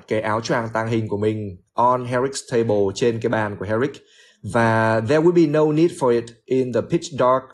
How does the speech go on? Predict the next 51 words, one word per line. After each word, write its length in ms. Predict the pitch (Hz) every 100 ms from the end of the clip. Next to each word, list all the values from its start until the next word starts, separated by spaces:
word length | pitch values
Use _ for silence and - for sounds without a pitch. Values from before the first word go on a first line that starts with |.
| -
forest. 400 | 117 107 87 - - _ _
Sẽ 140 | - 180
không 300 | 202 214 -
cần 220 | 151 123
đến 140 | 117
cái 100 | 120
áo 120 | 123 139
choàng 240 | 151 113
tàng 140 | 107 110
hình 280 | 113 107 101
trong 300 | 131 123 117
cái 100 | 110
rừng 280 | 113 110 92
cấm 220 | 107 110
mà 80 | 127
nó 120 | 110 104 -
tối 180 | 104 107
đen 200 | 117 117
như 100 | 120
mực 180 | 117 117
đâu. 420 | 120 110 - _ _ -
Đúng 120 | 98
không? 140 | 110 127
Không 180 | 123
có 120 | 107 101
cần. 260 | 127 107 87 - - _ _ 120
No 180 | 139 139
need 180 | 151 165
nha. 300 | 139 131 127 - - - _ -
Ờ, 300 | 107 101 -
pitch, 240 | - - 143 - _ -
ờ, 180 | 123
gọi 140 | 120 131
là 60 |
pitch, 220 | - 226 - 127 - _
gọi 140 | - 117
là 60 | 113
pitch 180 | 240 - 135
dark. 240 | 151 170 208 - _ _ -
Pitch 160 | 208 - 139
dark 200 | 143 165
có 100 | 143
nghĩa 80 | 131
là 80 | 120
kiểu 180 | 117 90 -
tối 300 | 131 127 156 208
như 260 | 226 226
là 200 | 180 113
một 140 | 107 104
cái 100 | 117 143
pitch. 220 | 226